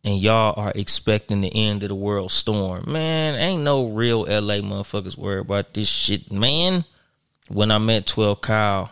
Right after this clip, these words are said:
I had to go through a T S A check. Nigga, that's what I'm saying. Like, twelve Kyle has a personal security detail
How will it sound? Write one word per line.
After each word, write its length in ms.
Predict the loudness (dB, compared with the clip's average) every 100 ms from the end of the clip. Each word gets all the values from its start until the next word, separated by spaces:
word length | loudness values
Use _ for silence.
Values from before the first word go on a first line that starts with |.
| -4
I 100 | -2
had 220 | 2 0
to 60 | 0
go 180 | -2 -2
through 220 | 0 -2
a 40 |
T 300 | 0 0 0
S 160 | -2 0
A 120 | -2
check. 360 | 0 -4 -4 -10 _ _ _ _
Nigga, 220 | -2 2 2
that's 220 | 2 2
what 80 | 0
I'm 60 |
saying. 300 | 2 2 2
Like, 240 | 2 2 0
twelve 520 | 0 2 4 2 2
Kyle 520 | 0 0 2 0 0
has 360 | 0 0 0 -2
a 80 | -6
personal 580 | -2 0 0 -2 -4
security 600 | -2 -4 -4 0 0 0
detail 560 | -2 -2 -2 -2 -4